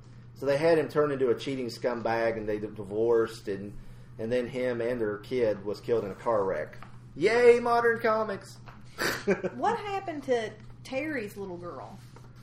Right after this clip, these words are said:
Speaker 1: I don't know if they ever did anything with that, 'cause, yeah, he had a daughter by his previous marriage.
Speaker 2: 'Cause she was there.
Speaker 1: Yeah, I know.
Speaker 2: And how much older was he than Donna?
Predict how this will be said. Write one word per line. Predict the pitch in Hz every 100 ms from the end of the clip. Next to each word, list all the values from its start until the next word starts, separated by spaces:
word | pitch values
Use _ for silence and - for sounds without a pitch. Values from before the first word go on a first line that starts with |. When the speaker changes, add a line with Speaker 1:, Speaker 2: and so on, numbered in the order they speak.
| - -
Speaker 1:
I | 175
don't | 226
know | 202
if | 180
they | 165
ever | 151
did | 147 160
anything | 139 107 104 95
with | 90
that, | 92 90 -
'cause, | 110
yeah, | 131 131
he | 135
had | 135 135
a | 107
daughter | 107 127 117
by | 98 101
his | -
previous | 123 117 104 -
marriage. | 113 117 98 -
Speaker 2:
'Cause | 233 233
she | 285
was | 302 214
there. | 190 220 370 - -
Speaker 1:
Yeah, | 127 131 98 -
I | 117
know. | 123 110 - - -
Speaker 2:
And | 226 220
how | 226 349 427 339
much | 311 302 -
older | 240 269 254 208
was | 196 208 220 220
he | 220 202
than | 185 175
Donna? | 175 165 127